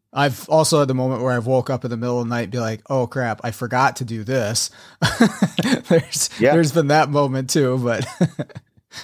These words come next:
Speaker 1: yeah. Cool, man. Um, well, this has been great talking to you. Um, I appreciate you taking your time out of your evening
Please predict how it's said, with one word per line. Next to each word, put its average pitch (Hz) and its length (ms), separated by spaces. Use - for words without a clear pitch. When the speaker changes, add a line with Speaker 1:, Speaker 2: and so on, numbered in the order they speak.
Speaker 1:
yeah. 139 400
Cool, 165 180
man. 143 400
Um, 143 540
well, 135 200
this 143 160
has 147 80
been 131 160
great 127 300
talking 131 380
to 120 100
you. 110 280
Um, 104 500
I 120 160
appreciate 127 400
you 110 80
taking 123 260
your 98 100
time 117 260
out 107 100
of 104 60
your 101 100
evening 107 460